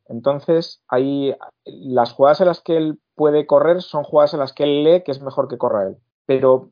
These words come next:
una jugada diseñada como a veces tienen, que ta-, son muy pocas, ¿eh? Las, las que tienen, las que hemos visto en los partidos, diseñadas exclusivamente para que él corra como un running back, hay muy pocas. Entonces,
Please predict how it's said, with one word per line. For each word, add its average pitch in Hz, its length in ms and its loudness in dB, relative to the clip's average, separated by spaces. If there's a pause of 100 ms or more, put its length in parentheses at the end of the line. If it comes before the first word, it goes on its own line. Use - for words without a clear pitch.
(100)
una 147 240 -4
jugada 160 440 2
diseñada 147 520 -4
como 135 140 -2
a 131 40 0
veces 135 240 -6
tienen, 131 520 -6
que - 100 -10
ta-, - 240 -6
son 151 220 -10
muy 160 120 2
pocas, 135 360 0
¿eh? 196 100 -16 (100)
Las, - 360 -4
las 117 140 -8
que 131 120 -12
tienen, 131 280 -4
las 113 160 -4
que 135 100 -4
hemos 120 180 -4
visto 117 260 -8
en 113 40 -8
los 107 100 -14
partidos, 110 420 -6 (220)
diseñadas 135 640 0
exclusivamente 143 680 0 (560)
para 131 200 0
que 131 80 -6
él 131 60 -2
corra 135 200 0
como 131 160 -8
un 123 80 -8
running 135 220 -2
back, 170 220 -6 (340)
hay 120 100 -10
muy 120 140 -4
pocas. 110 380 -10 (140)
Entonces, 135 360 -6